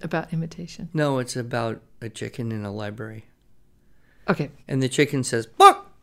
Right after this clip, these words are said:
Speaker 2: And so the
Speaker 1: <laughs>
Speaker 2: librarian gives the chicken a book. Chicken comes back, "Buck, buck!"
Speaker 1: <laughs>
Speaker 2: Librarian says, "You want two books? Okay, here you go." Chicken comes back a while bit later, "Buck, buck, buck!"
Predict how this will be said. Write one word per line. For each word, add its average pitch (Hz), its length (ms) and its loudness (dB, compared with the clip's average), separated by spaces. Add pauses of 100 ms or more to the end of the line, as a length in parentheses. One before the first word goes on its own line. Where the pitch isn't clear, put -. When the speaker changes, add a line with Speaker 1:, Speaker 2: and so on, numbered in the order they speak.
(720)
Speaker 2:
And 131 160 2
so - 180 2
the 131 140 6
Speaker 1:
<laughs> 127 140 10
Speaker 2:
librarian 123 540 6
gives 123 240 -4
the - 80 -12
chicken 107 340 -8
a 104 60 -8
book. 127 420 -2 (800)
Chicken 131 320 -6
comes 123 260 -4
back, - 280 -8 (320)
"Buck, - 200 4
buck!" 320 360 8 (100)
Speaker 1:
<laughs> - 1000 2
Speaker 2:
Librarian 120 340 -4
says, 123 180 -6
"You 135 100 -2
want 113 140 -6
two 262 160 0
books? - 380 -10
Okay, 147 180 -10
here 123 180 -4
you 117 100 -6
go." 127 240 -14 (520)
Chicken 135 300 -8
comes 131 260 -2
back 131 240 0
a - 20 -4
while 127 180 2
bit 123 120 -6
later, 123 320 0 (220)
"Buck, - 160 4
buck, 254 340 8
buck!" 403 480 12